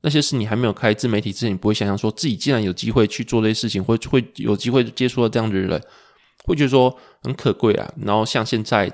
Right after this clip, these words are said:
我应该没有讲过吧，就是我现在已经在帮财报狗去剪 podcast，那一个礼拜大概剪两部以上，那加上我自己的 podcast，还有加上我的本业工作，其实我一个礼拜是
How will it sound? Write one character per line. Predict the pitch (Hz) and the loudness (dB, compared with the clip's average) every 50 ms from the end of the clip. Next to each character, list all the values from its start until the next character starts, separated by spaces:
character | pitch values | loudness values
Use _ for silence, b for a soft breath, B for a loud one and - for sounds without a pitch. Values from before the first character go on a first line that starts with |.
| - - - | -10 -16 -12
我 | - - 104 101 101 | -6 -2 0 0 0
应 | 110 113 123 | -2 -4 -4
该 | - 165 170 160 | -4 -4 -2 -2
没 | 151 143 | -2 -2
有 | 123 123 | -2 -2
讲 | 123 - 95 90 110 | -2 -2 -4 -4 -4
过 | - 104 | -4 -4
吧， | 101 104 | -4 -4
就 | 104 | -2
是 | - 131 | 0 0
我 | 113 | 0
现 | 98 - 113 | 0 0 -2
在 | 104 | -2
已 | 98 | -2
经 | 101 104 | -2 -2
在 | 107 101 104 101 | 0 0 0 -2
帮 | - 95 98 104 101 104 | -2 -4 -4 -4 -6 -4
财 | - - 95 | -4 -2 0
报 | - 110 104 | 0 0 0
狗 | 95 | -2
去 | - - 107 101 | -4 -4 -6 -6
剪 | - - 95 90 - - - | -6 -6 -8 -8 -8 -10 -10
podcast， | - - 101 - - - - - B B B B B B B B B B - | -8 -8 -6 -4 -4 -6 -6 -10 B B B B B B B B B B -4
那 | 131 120 | -2 0
一 | 120 117 | 0 2
个 | 131 113 | 2 0
礼 | 104 | 2
拜 | 101 110 107 | 2 2 2
大 | 110 110 | 2 0
概 | 113 | 0
剪 | 110 104 95 | -2 -2 -2
两 | 98 87 82 | -2 -4 -6
部 | - - 104 92 107 | -6 -8 -8 -8 -8
以 | |
上， | - - - - - - _ _ | -8 -8 -8 -8 -8 -10 _ _
那 | 127 101 95 | -8 -8 -8
加 | 87 - - 113 | -8 -4 -2 -2
上 | 107 | 0
我 | 95 87 | 0 -2
自 | - 117 | -2 -2
己 | 98 | -2
的 | 107 | -2
podcast， | 101 95 - 98 92 - - - | -2 -4 -4 -4 -4 -6 -8 -6
还 | - 98 | -2 -2
有 | 107 | -2
加 | 107 - 104 | 0 0 0
上 | 110 107 | 0 0
我 | 98 | -2
的 | 98 | -2
本 | - 92 90 90 | -4 -4 -4 -2
业 | 95 92 | -4 -6
工 | - - 95 92 | -6 -8 -6 -4
作， | 95 92 | -4 -4
其 | - 120 | -4 -2
实 | 120 123 120 b b b b b b b _ - | -2 -2 -2 b b b b b b b _ -2
我 | 120 127 | 0 0
一 | 143 | 2
个 | 151 | 2
礼 | 127 113 | 2 2
拜 | 113 113 | 2 2
是 | 120 120 117 117 110 | 2 0 0 0 -2